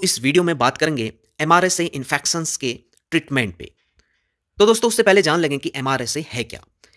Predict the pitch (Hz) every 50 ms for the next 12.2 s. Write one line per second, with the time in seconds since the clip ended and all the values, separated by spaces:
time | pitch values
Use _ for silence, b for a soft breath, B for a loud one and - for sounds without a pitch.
0 | b b b 135 165 190 208 233 240 226 233 226 226 226 196 131 123 131 156 156
1 | 202 196 - - 202 202 202 - B B B B B - - 202 190 202 208 220
2 | 226 - 185 165 - 185 - - - 139 147 170 185 170 - - - 123 117 -
3 | _ _ - - - 175 175 180 - 131 131 - - 131 131 131 123 117 - -
4 | 139 - - _ - 110 113 110 95 85 80 - - - 69 - B B B B
5 | B B 170 196 208 190 190 190 185 - 160 160 - 175 151 139 139 135 135 127
6 | 131 127 - - 139 151 165 180 190 185 143 143 139 - 165 160 151 135 131 -
7 | - 143 - - 143 147 151 - 147 139 - 143 - - - - 160 175 196 185
8 | 147 - - - b b b b _ - 160 170 - 208 208 214 214 180 185 180
9 | - 190 185 190 185 175 185 - B B B B B B - 240 - - - 277
10 | - - - 208 - - - - - - - 185 131 120 135 - - B B B
11 | B B 135 135 156 190 208 - 277 269 - 269 262 269 254 - - - 139 _
12 | - 208 226